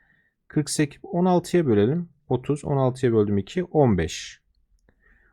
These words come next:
Ancak bize gerçek değerlerde on beş mol oluştuğunu söylüyor. Bu tepkime yüzde yüz verimle gerçekleşseydi otuz mol oluşacaktı. Ama gerçek değerde on beş mol oluşmuş. O zaman yüzde kaç verimle gerçekleşmiş? Yarısı yarısı. Demek ki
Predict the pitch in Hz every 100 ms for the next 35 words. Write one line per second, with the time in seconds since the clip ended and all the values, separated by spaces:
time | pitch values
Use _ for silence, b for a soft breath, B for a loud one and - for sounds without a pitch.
0 | - 127 151 147 151 151 127 117 - 180
1 | - 127 104 95 92 92 101 180 - 196
2 | 208 180 - 127 104 92 - 90 87 -
3 | 82 78 78 - _ _ _ 120 - 131
4 | 131 139 127 110 107 113 120 131 160 147
5 | 131 110 104 98 98 95 - 92 - 95
6 | - 95 92 - 87 - 160 160 117 92
7 | 90 87 - 80 85 76 - 165 - _
8 | 95 95 90 90 90 - 139 - 95 92
9 | - 165 170 156 131 120 98 90 90 -
10 | - 107 95 110 170 - b b b 113
11 | 113 131 131 156 - 117 101 92 92 90
12 | - 90 - 87 - 165 - 127 104 90
13 | - 123 90 - 139 127 110 90 - 147